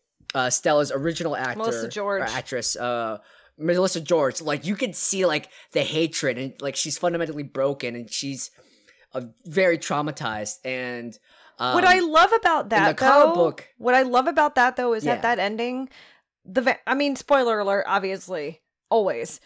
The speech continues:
Speaker 2: Um, the vampires get away, and he, Josh Hartnett's character says, "Do you want me to go after them?" 'Cause he knows he can take them. And she goes, "No,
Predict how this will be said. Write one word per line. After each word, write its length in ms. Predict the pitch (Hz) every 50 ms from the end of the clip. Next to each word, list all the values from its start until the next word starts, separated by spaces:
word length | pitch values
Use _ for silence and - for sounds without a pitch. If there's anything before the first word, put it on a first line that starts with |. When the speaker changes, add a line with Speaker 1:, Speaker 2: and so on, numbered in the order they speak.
| _ _ _ _ _ _
Speaker 2:
Um, 520 | - 262 262 262 254 247 226 226 214 - - _ _ _ _ _ _ -
the 120 | 226 269 247
vampires 440 | 262 262 277 269 285 285 311 311
get 140 | - 285 262
away, 520 | 269 233 214 185 170 180 180 208 247 233 _ _ _ _ _ _ _ _ _ _ _ _ _
and 260 | - 220 226 226 220 -
he, 440 | 214 - - 294 311 330 330 - - 240
Josh 260 | - 302 370 415 -
Hartnett's 420 | - - 427 415 - 359 359 -
character 480 | - - 381 370 381 370 277 - 294 262
says, 280 | 262 - 277 247 240 170
"Do 80 | 233
you 100 | 233 254
want 200 | 247 247 247 254
me 80 | - 254
to 60 | 247
go 160 | 220 233 226
after 240 | 226 226 233 - 240
them?" 140 | 202 202 190
'Cause 160 | - 220 -
he 140 | - 311 320
knows 380 | 311 302 311 330 339 311 - -
he 140 | - 254 -
can 120 | - 208
take 360 | - - 254 262 - - -
them. 200 | - 160 127 170 - - - - - - _ -
And 100 | 202 -
she 120 | - 247
goes, 200 | 240 240 214 185
"No, 480 | 233 240 254 262 269 269 269 294 285